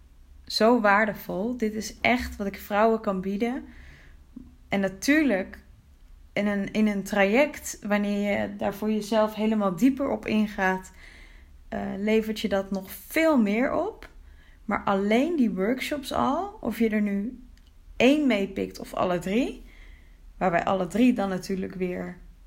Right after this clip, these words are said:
nog waardevoller is omdat ze met elkaar samenhangen. Maar je kunt ook kiezen om voor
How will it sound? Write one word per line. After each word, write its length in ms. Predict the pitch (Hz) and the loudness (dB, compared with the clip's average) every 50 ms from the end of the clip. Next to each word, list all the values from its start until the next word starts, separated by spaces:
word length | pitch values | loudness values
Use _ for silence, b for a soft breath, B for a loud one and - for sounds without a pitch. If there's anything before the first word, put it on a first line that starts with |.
| - | -6
nog 160 | 196 180 147 165 | -6 -4 -2 2
waardevoller 580 | 180 190 208 208 202 202 - 190 175 175 170 | 4 4 4 4 2 0 -4 -4 -2 -2 -2
is 200 | 175 170 160 170 | -4 -4 -6 -6
omdat 240 | 180 185 180 170 - | -8 -8 -10 -10 -8
ze 80 | - 190 | -6 -6
met 140 | 185 185 | -4 -4
elkaar 240 | 190 190 - - - | -4 -4 -6 -6 -4
samenhangen. 880 | - - 226 214 240 262 269 262 247 240 240 240 247 262 302 320 285 | -2 0 2 4 4 4 2 2 2 0 0 0 0 -2 -2 -4 -4
Maar 100 | 240 214 | -6 -4
je 120 | 196 190 185 | -6 -6 -8
kunt 260 | 190 190 185 185 - | -8 -8 -8 -4 0
ook 200 | - 277 285 277 | 0 0 0 0
kiezen 320 | - 254 240 240 247 - | 0 -2 -2 0 -2 -4
om 160 | - 196 180 190 | -4 -6 -6 -6
voor 180 | - - - | -8 -10 -12